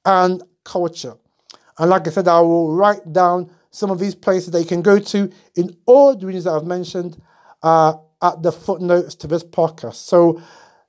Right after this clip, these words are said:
that is it for me for this year. That has been Ghana in Focus with myself, Kwame. Hope you've enjoyed our programming over the last year. Again, I thank you so much for being, uh, subscribers to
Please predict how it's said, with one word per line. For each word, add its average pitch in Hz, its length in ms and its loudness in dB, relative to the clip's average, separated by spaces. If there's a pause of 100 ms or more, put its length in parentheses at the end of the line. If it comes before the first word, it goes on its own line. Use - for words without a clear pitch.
that 214 220 4
is 208 120 4
it 247 200 4
for 220 540 4
me 214 360 -4
for 196 160 -6
this 220 260 -4
year. 262 260 2 (500)
That 190 160 4
has 190 200 2
been 208 460 -2
Ghana 202 300 2
in 185 120 -8
Focus 202 280 -6
with 185 80 -10
myself, 190 400 -4
Kwame. 233 400 0 (520)
Hope 202 220 0
you've 185 100 -8
enjoyed 196 760 4 (340)
our 180 240 4
programming 196 640 0
over 196 240 -2
the 180 140 -2
last 196 440 2
year. 226 240 2 (380)
Again, 170 260 -4
I 175 100 0
thank 214 460 -2
you 190 60 -6
so 196 200 -2
much 214 360 -2 (420)
for 190 140 -4
being, 202 480 -2 (240)
uh, 160 380 2
subscribers 185 600 -2 (160)
to 190 300 -6